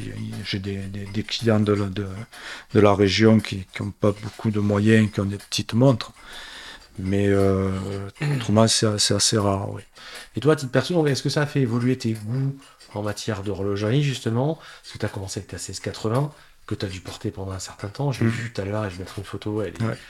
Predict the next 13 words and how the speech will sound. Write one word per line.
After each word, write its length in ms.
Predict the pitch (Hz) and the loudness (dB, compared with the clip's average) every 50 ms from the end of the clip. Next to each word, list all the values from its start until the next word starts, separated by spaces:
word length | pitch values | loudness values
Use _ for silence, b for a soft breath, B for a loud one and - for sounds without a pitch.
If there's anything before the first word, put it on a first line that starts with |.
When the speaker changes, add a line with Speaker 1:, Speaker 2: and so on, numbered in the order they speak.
| B B B B B B - | B B B B B B -6
Speaker 2:
elle 80 | - 104 | -2 0
est, 140 | 110 120 120 | 0 0 0
elle 100 | - 113 | -2 -2
est 80 | 117 120 | -2 0
marrante 240 | 120 127 131 165 165 | 2 2 2 2 0
parce 120 | 135 120 - | -2 -2 -2
qu'elle 120 | - 110 | 0 -2
a 20 | |
une 80 | 107 107 | -2 0
patine, 480 | - - 131 - - - 151 160 156 143 | 0 0 0 0 0 -2 0 2 2 2
euh, 340 | 131 120 117 113 113 113 110 - b b b b b b b b - | 2 2 2 2 0 -2 -4 -6 b b b b b b b b -8
euh, 140 | 101 95 95 92 - | -6 -6 -6 -8 -10
presque 480 | - - - 139 135 139 - - - | -4 0 2 2 2 2 0 -2 0